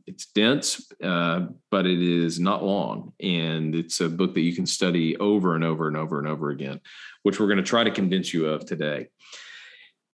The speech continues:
So before we even get into the text of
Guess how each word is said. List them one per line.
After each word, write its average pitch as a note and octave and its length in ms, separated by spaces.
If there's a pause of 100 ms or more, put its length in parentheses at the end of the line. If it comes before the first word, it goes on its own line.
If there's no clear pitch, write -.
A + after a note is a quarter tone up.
(240)
So C3 100
before C3 300
we G3+ 140
even C#3 200
get G#2+ 160
into C3+ 220
the G2 100
text - 480 (160)
of E2+ 560